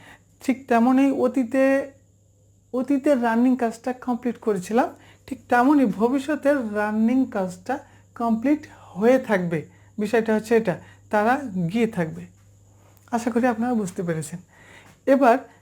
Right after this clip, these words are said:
নেক্সট হচ্ছে পারফেক্ট কন্টিনিউয়াস। পারফেক্ট মানে হচ্ছে কি, কোনো কাজ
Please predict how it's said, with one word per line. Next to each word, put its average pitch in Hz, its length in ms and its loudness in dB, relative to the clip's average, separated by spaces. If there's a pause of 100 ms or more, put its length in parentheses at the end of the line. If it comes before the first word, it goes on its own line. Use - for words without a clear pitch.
(140)
নেক্সট 269 320 0
হচ্ছে 294 400 -2 (320)
পারফেক্ট 269 720 -4
কন্টিনিউয়াস। 196 540 -2 (520)
পারফেক্ট 285 420 0
মানে 285 200 6
হচ্ছে 285 220 0
কি, 240 100 -4
কোনো 262 200 0
কাজ 285 300 -2